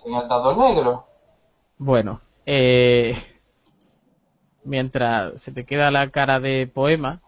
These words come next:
Speaker 2: de, de qué carajo está hablando este hombre de un caballero con una mortaja, eh, ves que uno de, un anciano que ha escuchado vuestra conversación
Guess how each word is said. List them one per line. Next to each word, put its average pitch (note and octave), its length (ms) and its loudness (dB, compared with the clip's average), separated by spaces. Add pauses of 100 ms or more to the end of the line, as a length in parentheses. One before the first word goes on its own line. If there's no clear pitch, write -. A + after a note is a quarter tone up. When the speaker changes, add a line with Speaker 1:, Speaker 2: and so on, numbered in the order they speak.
Speaker 2:
de, A#2+ 800 -8 (580)
de B2 220 -10
qué B2 160 -8
carajo C3+ 320 -2
está B2+ 220 -2
hablando B2+ 300 -2
este B2+ 200 -6
hombre C3 300 -2
de B2+ 80 -4
un B2+ 60 -10
caballero B2 460 -2
con B2+ 140 -4
una B2+ 140 -4
mortaja, B2+ 520 -6 (1200)
eh, C3+ 440 0
ves B2+ 160 -6
que D3 200 -2
uno C3+ 320 -4
de, C3 360 -2
un D3 120 -8
anciano D3 480 -4 (500)
que B2 140 -8
ha A#2+ 40 -4
escuchado C3 400 -6
vuestra C3 240 -6
conversación C3+ 640 -6